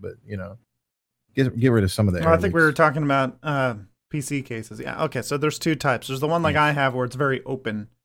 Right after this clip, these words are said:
Speaker 1: Mm-hmm.
Speaker 2: which is kinda good in a general sense, especially if you don't have a lot of fans. And then there's ones where the, the openings are limited, which is really good if you do have a lot of fans because it gets some suction going.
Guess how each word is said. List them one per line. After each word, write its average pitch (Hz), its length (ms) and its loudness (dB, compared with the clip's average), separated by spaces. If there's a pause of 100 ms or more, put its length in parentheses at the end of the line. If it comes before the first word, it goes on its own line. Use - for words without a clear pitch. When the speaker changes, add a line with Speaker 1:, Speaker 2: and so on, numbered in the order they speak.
(640)
Speaker 1:
Mm-hmm. 107 160 6
Speaker 2:
which 117 140 2
is 139 80 -4
kinda 135 500 2 (420)
good 160 240 2
in 143 120 2
a 135 80 0
general 139 460 -2
sense, 143 640 -4
especially 135 520 -4
if 127 40 -2
you 131 60 -2
don't 127 160 2
have 127 140 0
a 120 40 -4
lot 120 200 0
of 110 40 -8
fans. 117 480 -8 (460)
And 147 100 0
then 160 120 4
there's 156 180 2
ones 143 400 2
where 120 520 -2 (480)
the, 127 240 0
the 110 120 -10
openings 131 400 0
are 123 80 -2
limited, 113 420 -2
which 113 160 -8
is 113 140 -8
really 120 240 -4
good 117 160 -6
if 117 80 -8
you 117 160 -8
do 185 200 2
have 160 140 4
a 131 60 2
lot 123 180 2
of 117 80 -10
fans 120 340 -6
because 117 440 -6
it 117 200 -10 (200)
gets 131 200 -8
some 120 160 -8
suction - 540 -4
going. 113 380 -8